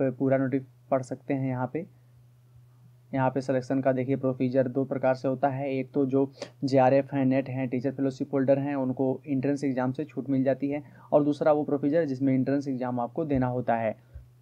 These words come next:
यहाँ पे आप देख सकते हैं admission under exempted category दिया हुआ है,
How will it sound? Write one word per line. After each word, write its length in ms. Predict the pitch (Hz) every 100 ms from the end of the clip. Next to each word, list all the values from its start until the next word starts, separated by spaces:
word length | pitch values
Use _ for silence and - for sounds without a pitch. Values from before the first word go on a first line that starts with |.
| -
यहाँ 260 | - 143 135
पे 80 | 135
आप 80 |
देख 160 | 135 131
सकते 220 | 135 139
हैं 100 | 139
admission 320 | 131 131 139 -
under 320 | 131 127 131
exempted 540 | 127 127 127 139 143 -
category 460 | 127 127 131 139
दिया 200 | 135 135
हुआ 200 | 135 135
है, 200 | 135 160